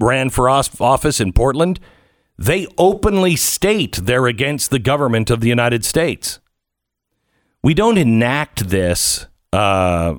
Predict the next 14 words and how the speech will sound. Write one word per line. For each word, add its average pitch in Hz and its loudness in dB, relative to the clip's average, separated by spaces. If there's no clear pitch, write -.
you 107 2
know, 98 0
we, 104 -2
we, 80 -8
it, - -4
it's 143 -4
the 151 -4
fourteenth 180 0
Am-, 123 0
it 131 -2
was 123 -2
Civil 156 2
War 147 4
times. 82 -4